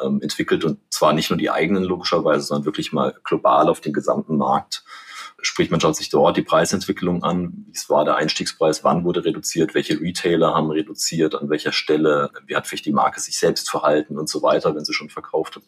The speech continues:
Und auf der anderen Seite schaut man dann natürlich auch, wenn man den, den Artikel entsprechend am Markt bereits eingeführt hat, beobachtet man ganz genau die ähnlichen Artikel von den Wettbewerbern.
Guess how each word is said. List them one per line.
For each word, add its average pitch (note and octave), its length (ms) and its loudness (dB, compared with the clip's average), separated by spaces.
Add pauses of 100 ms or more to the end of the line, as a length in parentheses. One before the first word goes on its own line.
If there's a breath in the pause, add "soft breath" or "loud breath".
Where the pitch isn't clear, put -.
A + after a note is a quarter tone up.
(560 loud breath)
Und E2 400 4 (140)
auf D#2 100 2
der E2+ 100 6
anderen G2 200 4
Seite F2+ 360 4
schaut E2+ 280 2
man E2 160 4
dann F2 220 0
natürlich - 440 -2
auch, - 220 0 (340)
wenn E2 240 2
man F2 160 4
den, E2 400 0
den - 320 -2
Artikel D#2+ 400 0
entsprechend - 560 -2
am C#2 160 2
Markt - 440 0
bereits - 420 0
eingeführt E2+ 560 0
hat, - 180 -2 (160)
beobachtet D#2 500 0
man D2+ 140 -2
ganz C#2+ 320 -2
genau D#2+ 680 4
die - 100 -4
ähnlichen E2 440 -2
Artikel D2+ 520 -4
von D2+ 220 -6
den C#2+ 120 -4
Wettbewerbern. C#2 640 -4